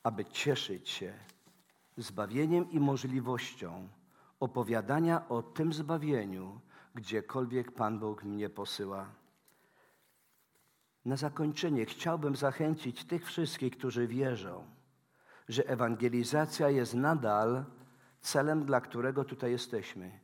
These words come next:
A dodatkowo jeszcze wierzą w to, że im głębiej idziemy w Boże Słowo, tym szerzej pójdziemy z Ewangelią.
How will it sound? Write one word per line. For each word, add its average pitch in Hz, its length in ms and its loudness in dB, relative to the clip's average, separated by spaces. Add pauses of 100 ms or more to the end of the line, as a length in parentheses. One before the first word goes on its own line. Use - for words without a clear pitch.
(640)
A 127 100 6
dodatkowo 143 520 4
jeszcze 175 280 6
wierzą 165 400 4
w 160 100 -6
to, 135 480 2 (200)
że 131 140 4
im 180 400 4
głębiej 151 640 6
idziemy 151 320 4
w 127 60 -2
Boże 131 300 0
Słowo, 123 720 0 (400)
tym 127 240 6
szerzej 110 840 2 (360)
pójdziemy 120 460 2
z 117 80 -6
Ewangelią. 104 800 -4